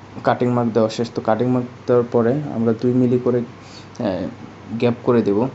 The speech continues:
কাছ থেকে। তো কারণ অনেক সময় দেখা গেছে প্রিন্টের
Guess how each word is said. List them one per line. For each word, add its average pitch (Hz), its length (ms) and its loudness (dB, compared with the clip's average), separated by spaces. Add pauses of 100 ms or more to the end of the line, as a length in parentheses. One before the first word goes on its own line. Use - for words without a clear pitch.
(240)
কাছ 104 280 0
থেকে। 113 220 0 (520)
তো - 220 -8
কারণ 104 360 0 (520)
অনেক 107 160 -4
সময় 110 220 -2
দেখা 110 160 0
গেছে 104 360 -2 (460)
প্রিন্টের 117 340 2